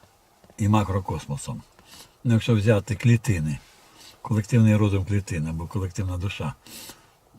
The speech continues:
від якої йде проекція, це більш глибинне. Дійсно, це є Всевишній Творець. А вже більш масивне, це макрокосмос. Це от душа оця,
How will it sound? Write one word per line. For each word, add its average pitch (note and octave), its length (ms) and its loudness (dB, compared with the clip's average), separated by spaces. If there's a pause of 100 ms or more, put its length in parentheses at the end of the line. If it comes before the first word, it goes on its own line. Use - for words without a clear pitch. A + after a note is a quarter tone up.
(600)
від G2+ 280 -2
якої G#2 260 0
йде G2 140 0
проекція, E2+ 580 -4 (720)
це B2+ 160 0
більш A2+ 260 4
глибинне. G2 560 2 (600)
Дійсно, A2+ 280 0
це A2+ 200 0
є B2 160 4
Всевишній G2+ 480 -4
Творець. - 460 -8 (1200)
А G#2 100 0
вже A2+ 200 6
більш A#2+ 280 2
масивне, B2+ 640 0 (800)
це - 260 -2 (800)
макрокосмос. F#2 920 0
Це G3 200 -6
от D#3+ 180 4
душа B2 340 4
оця, G#2 380 2